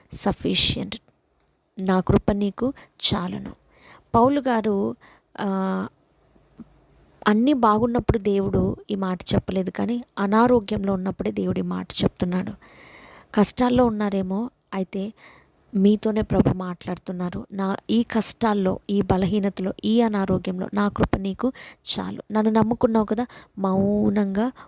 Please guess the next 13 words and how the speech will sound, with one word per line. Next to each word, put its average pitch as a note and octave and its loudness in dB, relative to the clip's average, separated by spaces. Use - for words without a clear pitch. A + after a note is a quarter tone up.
ఉండు, F#3 -2
నేను B3 6
కార్యాన్ని F#3 -4
జరిగిస్తాను, F#3+ -8
నేను B3+ 2
ఇస్తాను G3 -2
ఉద్యోగం, F3+ -6
నేను A3+ 0
చేస్తాను G3 -2
వివాహం, F#3 -4
నేను A#3 4
ఇస్తాను G3 -6
పిల్లల్ని, F#3 -4